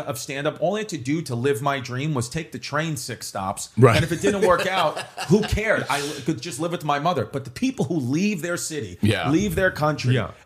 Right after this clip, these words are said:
Speaker 1: and to pursue a dream, now those people, that's, like, real respect.
Speaker 3: Well, that's the, someone was talking about that thing the other day of, like, who would you call? Who would you call if you were, like, I don't know, uh, you know, captured by the Taliban?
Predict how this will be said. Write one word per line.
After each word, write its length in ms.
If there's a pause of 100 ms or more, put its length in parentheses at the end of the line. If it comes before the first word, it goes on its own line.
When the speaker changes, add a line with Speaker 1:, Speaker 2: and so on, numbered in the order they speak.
Speaker 1:
and 300
to 100
pursue 300
a 40
dream, 280 (100)
now 160
those 360
people, 540
that's, 360
like, 160
real 520 (260)
respect. 540
Speaker 3:
Well, 120
that's 180
the, 120
someone 200
was 80
talking 180
about 120
that 120
thing 120
the 80
other 160
day 120
of, 120
like, 220
who 240
would 160
you 100
call? 500 (800)
Who 120
would 140
you 80
call 420
if 160
you 80
were, 100
like, 300
I 80
don't 80
know, 160 (120)
uh, 120 (160)
you 120
know, 80
captured 500
by 120
the 100
Taliban? 580